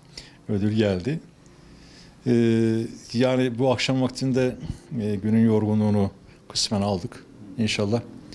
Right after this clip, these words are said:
bundan sonraki belediye hayatında Tavşanlı Belediyesi'nin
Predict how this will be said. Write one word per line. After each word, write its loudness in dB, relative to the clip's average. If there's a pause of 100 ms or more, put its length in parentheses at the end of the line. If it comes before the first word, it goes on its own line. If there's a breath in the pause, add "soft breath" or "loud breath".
(500 loud breath)
bundan 4
sonraki -2
belediye 0 (280)
hayatında -4
Tavşanlı -2
Belediyesi'nin -2